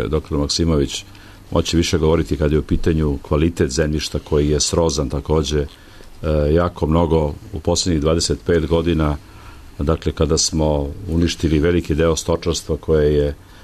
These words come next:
obogaćivalo to zemljište, kada smo zaboravili šta su mineralne materije, kada smo sa milion i po tona mineralnih đubriva pali na dvesta pedeset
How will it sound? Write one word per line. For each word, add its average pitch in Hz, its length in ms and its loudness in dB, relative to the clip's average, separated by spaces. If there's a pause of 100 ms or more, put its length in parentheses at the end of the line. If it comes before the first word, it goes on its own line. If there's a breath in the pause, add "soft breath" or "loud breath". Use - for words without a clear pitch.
(180 loud breath)
obogaćivalo 92 720 2
to 90 160 2
zemljište, 87 520 0
kada 78 240 0
smo 78 460 0 (380 loud breath)
zaboravili 82 760 2
šta - 340 -2
su 95 160 -2
mineralne 92 460 4
materije, 85 440 2
kada 80 240 0
smo - 180 -2
sa - 200 0
milion 85 360 2
i 90 40 0
po 90 160 0
tona 90 300 2
mineralnih 87 360 4
đubriva 82 420 2
pali 85 300 -2
na 78 100 0
dvesta 87 320 0
pedeset 85 560 0